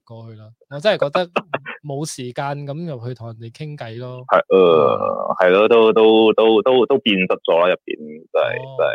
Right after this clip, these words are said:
Speaker 2: 係，希望，希望，希望冇嗰度嘅人聽到我講呢句說話。
Speaker 1: 唔係，因為，因為 Clubhouse 而家 Android 嘅 user 可以，可以入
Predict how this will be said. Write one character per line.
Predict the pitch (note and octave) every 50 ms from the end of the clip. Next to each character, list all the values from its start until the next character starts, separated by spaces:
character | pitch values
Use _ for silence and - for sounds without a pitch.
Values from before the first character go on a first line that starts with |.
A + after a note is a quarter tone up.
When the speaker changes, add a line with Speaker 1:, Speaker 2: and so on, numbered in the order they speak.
| G1+ G1+ -
Speaker 2:
係， | - D#2+ D#2 D2+ _ _ -
希 | F2+ F2 E2
望， | D2 B1+ - - -
希 | F#2 F2+ D#2+
望， | D#2 D2 D2 E2
希 | F#2 F2
望 | D2+ C#2 -
冇 | - D2 D2
嗰 | C#2+ E2
度 | E2 E2+ D#2
嘅 | D#2+
人 | D2+ C#2+ _ -
聽 | E2 D#2+
到 | D#2 D2
我 | D2 D2
講 | - - - -
呢 | D#2
句 | - D2+ -
說 | - - - -
話。 | -
Speaker 1:
唔 | - F3+
係， | G#3 -
因 | C#4
為， | C4+ A3 E3 C#3+ C#3+ - _ _
因 | G#3 A#3+
為 | B3+ A3+ F3
Clubhouse | _ - G#3+ A3 F#3 G3+ A3 G#3+ - - B2+
而 | A#2
家 | - D#3+ F3+ F3+ F#3 F#3+ F#3+ F3+ - _ _
Android | - G3 G3+ G3+ F#3+ D#3+ - B2+ A2+ A2 A2 A#2 C3+ _ _ _ _ _ _ _ _ _
嘅 | - C#3 C3+ B2+ B2+ B2+ B2 B2 B2+ B2 C3
user | C#3 D#3+ F3+ F#3 F3+ E3+ - A#2+ G#2 G#2+ G#2 G#2+
可 | A#2+ C#3
以， | D3 C#3 C3 B2 C3 _ _ _
可 | C3+ D3
以 | D3+
入 | C#3+